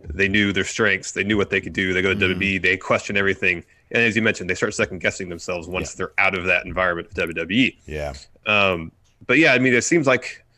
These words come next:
Speaker 1: and granted, I, I, I get the sense in the territorial days there was a main booker,
Speaker 2: Mm-hmm.
Speaker 1: but I don't know if, if, if the main booker was as hands-on as Vince was. I kinda feel like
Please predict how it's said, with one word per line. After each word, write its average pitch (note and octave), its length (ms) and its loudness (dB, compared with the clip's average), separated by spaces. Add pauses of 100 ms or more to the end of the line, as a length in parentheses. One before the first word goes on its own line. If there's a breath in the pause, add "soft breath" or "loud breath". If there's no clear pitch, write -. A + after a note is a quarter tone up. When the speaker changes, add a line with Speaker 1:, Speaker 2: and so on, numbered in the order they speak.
(680)
Speaker 1:
and C#3 100 2
granted, E3 340 4
I, C3+ 160 4
I, A2+ 200 2
I A#2+ 60 2
get B2 160 0
the B2+ 60 -8
sense A#2+ 280 0
in G#2+ 40 -6
the F#2+ 60 -6
territorial G#2 540 2
days G#2 240 4
there F#2+ 100 0
was G2 180 2
a G2 40 -2
main F#2 260 0
booker, C#3+ 440 2 (180)
Speaker 2:
Mm-hmm. G2+ 200 -4
Speaker 1:
but G2+ 120 0
I A2+ 100 4
don't C#3 180 4
know A#2 280 6
if, G2+ 220 0 (720)
if, G2+ 160 0 (160)
if G#2 220 -4
the G2 460 0
main G#2+ 320 0
booker A2 360 2
was F#2+ 160 0
as F#2+ 320 2
hands-on F#2 600 0
as D#2+ 160 -6
Vince A2+ 220 0
was. E2+ 220 -4
I F2+ 80 0
kinda G#2+ 220 -2
feel G#2 200 0
like F#2 240 0